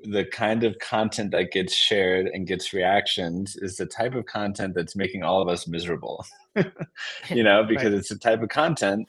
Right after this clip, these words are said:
Speaker 1: like the Liver King, right? It's outrageous. Um, but obviously this is even more so concerning and, um, uh, you know, made manifest by our debates in terms of,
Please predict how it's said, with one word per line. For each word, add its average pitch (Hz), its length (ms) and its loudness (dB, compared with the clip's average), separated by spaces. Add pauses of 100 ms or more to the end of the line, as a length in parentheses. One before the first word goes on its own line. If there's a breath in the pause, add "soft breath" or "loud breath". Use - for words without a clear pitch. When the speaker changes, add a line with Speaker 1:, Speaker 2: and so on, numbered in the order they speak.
(120)
Speaker 1:
like 107 180 6
the 147 80 4
Liver 185 260 10
King, 76 240 -2
right? 92 240 4
It's 101 140 4
outrageous. 117 840 6 (380 soft breath)
Um, 110 340 8
but 143 100 10
obviously 120 500 8
this 92 380 2
is 95 260 -2
even 90 260 -4
more 117 300 2
so 87 560 2
concerning 92 800 -2 (100)
and, 85 500 -4 (120)
um, 85 500 -6 (640 loud breath)
uh, 85 500 2
you 107 100 0
know, 92 160 2
made 92 280 0
manifest 92 720 0
by 82 380 4
our 87 300 -2
debates 87 540 0
in 95 100 -8
terms 87 300 -6
of, 85 220 -2